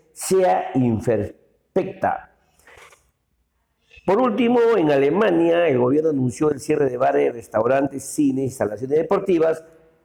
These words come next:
así como las ferias comerciales, del dos al treinta de noviembre. Asimismo, se destinará once punto siete mil millones de dólares para apoyar a la afecta-, a las empresas, perdón,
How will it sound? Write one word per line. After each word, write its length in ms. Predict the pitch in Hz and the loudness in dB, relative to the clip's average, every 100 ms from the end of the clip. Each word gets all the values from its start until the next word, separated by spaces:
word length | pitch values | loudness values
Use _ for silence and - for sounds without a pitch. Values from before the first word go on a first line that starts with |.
| _ _ - | _ _ -6
así 260 | 98 117 131 | -4 -2 -2
como 180 | 131 | 0
las 160 | 123 110 | 0 0
ferias 220 | 131 143 | 0 0
comerciales, 760 | 160 165 170 196 175 170 - - _ _ _ _ _ - | 0 0 0 2 2 2 0 -4 _ _ _ _ _ -4
del 280 | 113 113 120 | 0 0 2
dos 300 | 202 202 - | 0 0 -2
al 180 | 117 107 | -2 0
treinta 320 | 147 160 156 | 0 2 2
de 120 | 151 | 2
noviembre. 680 | 160 175 170 120 95 - - | 2 2 2 0 -2 -6 -6
Asimismo, 680 | 98 110 - 170 175 175 170 | -2 -2 -4 -4 0 0 0
se 140 | 131 123 | 0 0
destinará 1000 | 117 120 113 131 170 180 - - _ _ _ _ _ _ _ _ | -2 -4 -2 2 2 -2 -8 -20 _ _ _ _ _ _ _ _
once 380 | 151 175 151 165 | 0 0 2 0
punto 420 | 160 175 165 156 | 0 0 0 -2
siete 480 | - - 135 127 127 | -2 -2 0 0 0
mil 320 | 160 196 185 | 2 0 0
millones 480 | 147 156 180 170 170 | 0 2 2 2 2
de 100 | 143 | 2
dólares 460 | 160 170 170 - - _ _ _ _ - | 2 2 -2 -6 -14 _ _ _ _ 0
para 220 | 117 113 | 2 2
apoyar 400 | - 120 127 165 | 0 0 2 2
a 80 | 151 | 2
la 80 | |
afecta-, 420 | 127 - - - - | 0 0 -2 -4 -2
a 100 | 107 | 0
las 220 | 107 107 | 2 0
empresas, 460 | 104 - 156 151 147 | -2 0 0 0 0
perdón, 440 | 117 120 165 160 | 0 0 0 0